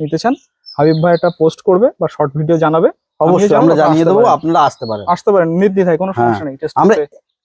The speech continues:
Speaker 2: অল্প এক চিলতে খাওয়ালেও তো খাওয়াতে
Speaker 1: হ্যাঁ,
Speaker 2: পারবো,
Speaker 1: টেস্ট তো
Speaker 2: টেস্টটা তো
Speaker 1: খাওয়াতে
Speaker 2: দেখতে
Speaker 1: পারবো।
Speaker 2: পারবেন।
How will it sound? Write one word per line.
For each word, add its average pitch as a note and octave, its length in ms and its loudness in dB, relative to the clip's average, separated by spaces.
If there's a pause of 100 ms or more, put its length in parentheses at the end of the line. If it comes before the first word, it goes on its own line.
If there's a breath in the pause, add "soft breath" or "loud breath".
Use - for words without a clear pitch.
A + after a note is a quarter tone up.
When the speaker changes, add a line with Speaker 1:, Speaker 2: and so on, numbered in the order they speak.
Speaker 2:
অল্প F3 320 0
এক D#3+ 260 2
চিলতে F3+ 280 -6 (180)
খাওয়ালেও G3 380 0
তো A3+ 120 -4
খাওয়াতে E3+ 280 0
Speaker 1:
হ্যাঁ, A#3 120 2
Speaker 2:
পারবো, E3 160 -2
Speaker 1:
টেস্ট - 100 -12
তো F#3 60 0
Speaker 2:
টেস্টটা F3+ 200 -2
তো A3 60 2
Speaker 1:
খাওয়াতে G3 200 0
Speaker 2:
দেখতে C#3+ 200 -4
Speaker 1:
পারবো। A2 200 -4
Speaker 2:
পারবেন। G#3+ 280 -2